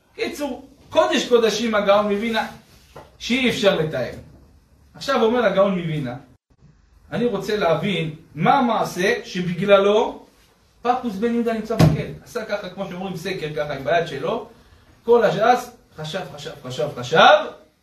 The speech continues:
ואמר לו, "בואנה, ריבון העולמים, המעשה היחידי שמסופר על פפוס בן יהודה, שיכל להיגרם בגללו, שהוא בגללו עכשיו נכנס לכלא, זה מעשה אחר, זה מעשה מסוים." מה הוא? זה מעשה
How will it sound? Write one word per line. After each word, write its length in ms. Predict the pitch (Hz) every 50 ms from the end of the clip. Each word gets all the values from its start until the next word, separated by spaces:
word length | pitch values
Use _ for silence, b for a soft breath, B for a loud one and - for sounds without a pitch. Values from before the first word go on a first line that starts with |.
| _ _ _ _ _ _ _ -
ואמר 220 | 123 147 170 175
לו, 120 | 175 160 147
"בואנה, 280 | 143 165 196 202 185
ריבון 280 | 139 131 131 143 156 170
העולמים, 560 | 170 170 170 180 208 220 190 131 - - - -
המעשה 380 | 131 143 156 156 156 220 220
היחידי 300 | 208 180 165 175 190 202
שמסופר 380 | 180 160 160 156 160 165 196 190
על 60 | 180 170
פפוס 240 | 202 196 196 180 170 - - - - -
בן 120 | 196 196
יהודה, 260 | 190 196 190 185 160 156
שיכל 360 | - 160 160 160 - 220 220
להיגרם 400 | 214 190 185 190 202 233 220 190
בגללו, 500 | 185 175 185 196 220 214 170 160 - - - - _ _ - - -
שהוא 220 | 196 190 196 190
בגללו 340 | 196 196 202 208 - 202 226
עכשיו 180 | 233 226 220
נכנס 260 | 214 196 220 220 214 -
לכלא, 360 | 196 175 165 160 151 156 165
זה 80 | 175
מעשה 320 | 180 185 185 - - 240 233
אחר, 160 | - 226 226 - 190
זה 120 | 180 202
מעשה 320 | 202 202 202 202 302 302
מסוים." 320 | 262 - - 170 147 156 160
מה 60 | 147
הוא? 160 | 143 143 - - - - - - _ _ _ _ _ _ _ _ _ _ _ _ _ _ _ - - - - _ _ _ _ _ _ _ -
זה 100 | 185 202
מעשה 720 | 202 214 214 208 202 202 - - 247 247 254 262 269 269